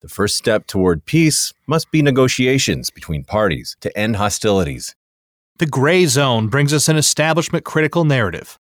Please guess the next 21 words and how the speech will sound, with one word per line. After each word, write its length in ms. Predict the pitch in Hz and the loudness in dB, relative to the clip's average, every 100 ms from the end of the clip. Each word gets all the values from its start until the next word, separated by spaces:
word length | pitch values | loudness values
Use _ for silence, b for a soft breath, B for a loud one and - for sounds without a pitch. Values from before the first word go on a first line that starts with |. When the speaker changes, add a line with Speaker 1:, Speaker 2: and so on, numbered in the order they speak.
| _ _ _ _ _ _ | _ _ _ _ _ _
Speaker 2:
Sudan's 480 | - 175 147 220 247 | -2 0 2 2 0
problems 600 | - - 127 98 98 95 | -2 -2 -2 -2 -4 -2
stem 400 | - - 139 131 | -2 0 2 2
not 260 | 117 131 151 | 2 0 0
from 240 | - 196 | 0 0
Russia 440 | 120 131 - 165 160 | 2 0 2 0 2
and 160 | 139 165 | 2 2
the 60 | |
U 240 | 151 170 180 | 0 2 4
A 100 | 165 | 2
E 280 | 107 87 117 | 0 -4 -2
or 240 | 151 170 | 2 2
local 480 | 147 131 156 185 160 | 2 2 2 2 2
warring 400 | 120 143 151 165 | 4 4 4 2
factions 580 | - 135 120 - 135 - | 0 -2 -2 -4 -2 -2
who 100 | 113 | -2
pop 300 | - 104 - | 0 0 0
up 140 | 139 | 0
out 100 | 147 | 0
of 80 | 165 | 2
nowhere, 460 | 202 185 95 69 | 2 2 0 -6